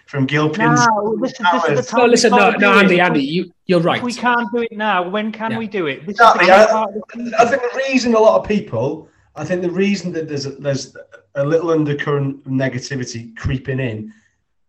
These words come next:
Speaker 1: is the spectre of that ninety-eight point season. I can guarantee you it's that.
Speaker 3: That, that's the only reason, and that's the only, that's the only reason I was iffy
Speaker 1: It's
Speaker 3: about
Speaker 1: like,
Speaker 3: trophy
Speaker 1: what
Speaker 3: as
Speaker 1: team,
Speaker 3: well.
Speaker 1: what,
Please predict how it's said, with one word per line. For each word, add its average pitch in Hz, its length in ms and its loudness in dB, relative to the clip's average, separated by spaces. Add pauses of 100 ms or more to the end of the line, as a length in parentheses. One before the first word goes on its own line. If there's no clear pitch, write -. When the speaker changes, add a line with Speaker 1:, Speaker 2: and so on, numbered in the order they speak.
Speaker 1:
is 156 600 -2 (480)
the 127 80 -12
spectre 143 600 -4
of 120 100 -6
that 127 180 -6
ninety-eight 117 480 -8
point 110 220 -12
season. 104 420 -14 (840)
I 139 100 -10
can 147 180 -6
guarantee 175 640 4
you 127 120 2
it's 107 220 -14
that. 107 340 -10 (160)
Speaker 3:
That, 196 220 -2
that's 202 220 0
the 185 120 4
only 160 140 4
reason, 127 400 0
and 147 120 2
that's 165 140 6
the 190 160 0
only, 175 240 2
that's 175 160 -2
the 180 120 0
only 170 180 2
reason 143 260 0
I 139 140 -2
was 135 120 -2
iffy 131 440 -4
Speaker 1:
It's 113 80 -6
Speaker 3:
about 175 240 2
Speaker 1:
like, - 260 -16
Speaker 3:
trophy 156 180 -4
Speaker 1:
what 180 180 2
Speaker 3:
as 127 60 -4
Speaker 1:
team, 185 140 -4
Speaker 3:
well. - 220 -6
Speaker 1:
what, 196 240 -8